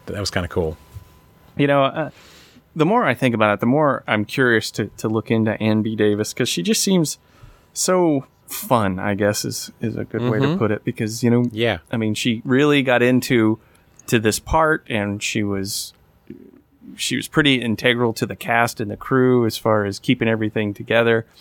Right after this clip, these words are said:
Speaker 2: Uh, Carol, or, uh, Florence Henderson was as well. Um,
Speaker 1: Yeah,
Speaker 2: but,
Speaker 1: and she
Speaker 2: uh,
Speaker 1: just passed away.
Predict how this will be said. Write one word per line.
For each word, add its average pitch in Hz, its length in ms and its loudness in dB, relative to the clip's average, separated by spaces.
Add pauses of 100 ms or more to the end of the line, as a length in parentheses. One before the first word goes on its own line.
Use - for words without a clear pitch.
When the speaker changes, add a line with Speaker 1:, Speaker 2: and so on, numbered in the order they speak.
(160)
Speaker 2:
Uh, 156 180 0
Carol, 165 460 2
or, 107 320 2
uh, 98 220 2
Florence 127 300 0
Henderson 107 400 0
was 98 200 -4
as 101 160 -6
well. 104 300 -4 (580)
Um, 120 100 -8
Speaker 1:
Yeah, 117 200 2 (180)
Speaker 2:
but, 110 160 0
Speaker 1:
and 98 140 -4
she 117 140 0
Speaker 2:
uh, - 20 0
Speaker 1:
just 101 180 -4
passed 104 300 0
away. 110 280 2